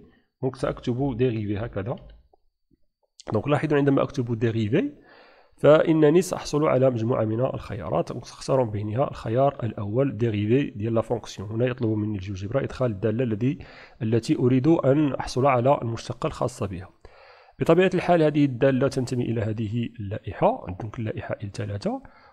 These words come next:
وبالتالي هنا يمكنني أن أكتب له إليمون، إليمون.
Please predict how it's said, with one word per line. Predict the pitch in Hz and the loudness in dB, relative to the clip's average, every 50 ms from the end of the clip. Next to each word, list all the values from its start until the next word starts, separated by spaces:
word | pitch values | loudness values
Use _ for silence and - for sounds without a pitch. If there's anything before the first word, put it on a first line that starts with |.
| _ - | _ -4
وبالتالي | - 127 156 160 - - 202 202 190 | -2 -2 -2 0 0 2 4 4 4
هنا | 165 151 156 170 190 | 4 4 4 4 4
يمكنني | 170 151 139 - 135 143 143 156 170 - | 4 4 2 0 0 2 2 2 2 2
أن | 139 127 - | 2 0 -2
أكتب | 127 - - 127 117 120 | -4 -6 -6 -2 0 0
له | 110 113 104 101 139 185 220 - - - | 2 2 2 2 2 2 2 0 -2 0
إليمون، | 175 185 180 160 143 123 123 147 208 - - - - - - _ _ _ _ _ _ _ _ - - - - - - _ _ _ _ _ - - - - - - - - | 0 4 6 6 6 6 6 4 4 0 -4 -20 -20 -20 -20 _ _ _ _ _ _ _ _ -20 -20 -20 -20 -20 -20 _ _ _ _ _ -20 -20 -20 -20 -20 -12 -6 -4
إليمون. | 123 123 120 117 113 127 170 262 - - | -2 0 2 2 2 2 0 0 -2 -8